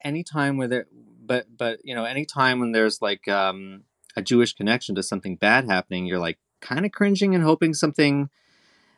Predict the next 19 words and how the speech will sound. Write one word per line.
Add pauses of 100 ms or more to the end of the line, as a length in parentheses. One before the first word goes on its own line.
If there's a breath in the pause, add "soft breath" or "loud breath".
(140)
bad
doesn't
come
out.
You
know,
uh,
uh,
Robin
Doolittle,
who
wrote
the
story, (100)
um, (280)
uh,
about
the
developer,